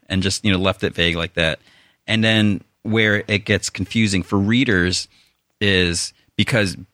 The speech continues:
like, Batman and, and Green Lantern's history has pretty much,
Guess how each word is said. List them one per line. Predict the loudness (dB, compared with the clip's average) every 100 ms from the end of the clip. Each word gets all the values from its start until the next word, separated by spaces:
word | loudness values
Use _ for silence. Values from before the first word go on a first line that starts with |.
| _
like, | -2 0
Batman | -2 -2 0 2 2
and, | 2 2 2 0
and | 0 0 0 0
Green | 0 2
Lantern's | 2 0 0 0 0 -4 -8 _ _ _ _ -6
history | -2 -2 -2 -2 -2 -4 -12 _ _
has | -4 -2
pretty | 0 2
much, | 2 0 -6